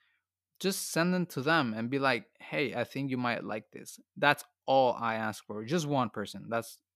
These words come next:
if you want to do more, that's, that's on you. But one person, it's much more genuine. It's much more heartfelt from you to them because you're telling them, like, you are actually caring about what they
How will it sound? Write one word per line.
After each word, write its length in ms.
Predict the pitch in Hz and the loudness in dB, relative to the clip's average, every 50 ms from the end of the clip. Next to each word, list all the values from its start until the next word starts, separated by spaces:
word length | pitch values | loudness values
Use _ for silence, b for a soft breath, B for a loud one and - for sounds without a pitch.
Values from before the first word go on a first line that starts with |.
| _ _ | _ _
if 140 | - 131 131 | -8 -6 0
you 240 | 151 156 139 127 117 | 2 2 4 4 2
want 240 | 110 117 123 120 - | 0 -2 -2 -2 -2
to 80 | 131 | -4
do 120 | 120 123 120 | -2 -2 -2
more, 280 | 120 120 120 120 120 - - _ _ _ _ - | 0 0 0 0 -2 -2 -6 _ _ _ _ -4
that's, 420 | 110 104 101 - - - - - - _ _ - _ _ | -2 -2 -2 -4 -6 -10 -12 -12 -14 _ _ -20 _ _
that's 240 | 107 110 110 - - | -6 -6 -6 -4 -4
on 160 | 113 104 101 | -4 -4 -4
you. 200 | 104 101 98 92 - _ _ - | -4 -6 -8 -10 -14 _ _ -2
But 180 | 117 113 - _ B B B B B B B B B B B B B B _ - | -2 -2 -2 _ B B B B B B B B B B B B B B _ -8
one 280 | 104 123 135 139 135 | -2 2 2 2 2
person, 640 | 131 139 135 135 123 - - 131 123 123 127 127 131 _ _ _ - | 2 2 2 2 2 0 -2 -2 -2 -2 -2 -4 -8 _ _ _ -10
it's 180 | 120 104 - | -8 -6 -4
much 260 | 120 117 117 120 - | -2 0 0 0 -2
more 180 | - 120 117 117 | -2 -2 -2 -2
genuine. 680 | 107 104 131 127 131 135 135 135 135 131 131 135 135 - | -2 -2 -2 0 0 0 0 0 0 0 0 -2 -4 -8
It's 220 | - 113 - - | -10 -12 -10 -6
much 260 | - 127 123 120 - - | -4 -4 -4 -4 -4 -4
more 500 | 135 127 123 123 123 120 120 117 117 _ _ _ _ _ | -4 -2 -2 0 0 -2 -2 -2 -4 _ _ _ _ _
heartfelt 600 | - - - 135 135 123 - 131 123 120 117 - _ _ _ _ | -8 -2 0 0 0 0 0 2 2 2 0 -2 _ _ _ _
from 240 | - 139 123 120 120 | -4 -2 0 0 0
you 200 | 120 127 139 139 | 2 2 2 2
to 160 | 131 - 135 | 2 0 -4
them 380 | 120 110 110 107 113 131 143 156 | -2 0 0 2 2 0 0 -2
because 320 | 135 113 - - 113 107 | -4 -4 -4 -6 -6 -4
you're 100 | 113 113 | -4 -6
telling 380 | 101 - - 110 104 107 107 104 | -8 -8 -8 -6 -4 -4 -4 -4
them, 180 | 104 107 104 101 | -4 -6 -6 -6
like, 220 | 101 - 92 92 _ _ _ - | -8 -10 -12 -16 _ _ _ -8
you 180 | 113 104 95 - | -8 -8 -6 -6
are 240 | - 101 95 92 - - - | -4 -4 -4 -4 -6 -10 -10
actually 420 | 101 101 - - - 107 107 104 - | -12 -10 -10 -10 -10 -10 -10 -10 -12
caring 440 | - - 110 110 110 113 117 110 - _ | -8 -6 -6 -4 -4 -4 -6 -8 -10 _
about 400 | - 104 113 113 110 101 - - _ _ _ _ _ - | -12 -8 -4 -2 -2 -2 -4 -6 _ _ _ _ _ -6
what 220 | 110 110 104 - | -4 -4 -4 -4
they 420 | - 107 104 101 104 104 104 101 | -6 -4 -4 -4 -4 -6 -8 -10